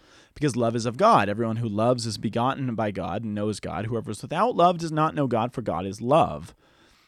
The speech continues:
Um, in this way, the love of God was revealed to us. God sent his only Son into the world that we might have life through him. In this is love, that not that we have loved God, but he loved us and sent his Son as expiation for our sins.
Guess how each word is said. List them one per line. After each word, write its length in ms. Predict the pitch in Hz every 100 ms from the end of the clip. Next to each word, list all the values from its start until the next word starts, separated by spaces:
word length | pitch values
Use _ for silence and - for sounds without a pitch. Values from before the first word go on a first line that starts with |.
| _ -
Um, 440 | 123 113 107 107 113
in 100 | 123
this 180 | 117 -
way, 120 | 110
the 80 | 104
love 220 | 104 113
of 100 | 110
God 220 | 107 101
was 160 | 101 101
revealed 360 | 98 160 165 147
to 140 | 147
us. 140 | 135
God 220 | - 110 95
sent 160 | 107
his 100 | 98
only 140 | 98 101
Son 220 | - 143
into 120 | 127
the 100 | 123
world 220 | 123 123
that 80 | 110
we 80 | 104
might 160 | 104
have 140 | 98 95
life 240 | 110 113
through 140 | 113 110
him. 260 | 113 113 -
In 240 | 131 120
this 260 | 123 147 -
is 260 | 131 120 104
love, 480 | 123 113 69 85 - _ _ _ -
that 220 | 131 - -
not 220 | 156 180
that 80 | 160
we 140 | 165
have 120 | 147
loved 200 | 127 110
God, 180 | 123 117
but 120 | 107
he 120 | 117
loved 300 | 107 104 92 78
us 380 | 107 87 58 -
and 100 | 98
sent 140 | - 98
his 100 | -
Son 180 | 101
as 140 | 95 92
expiation 580 | 92 - 95 92 - 95
for 140 | 92
our 80 | 87
sins. 400 | - 104 98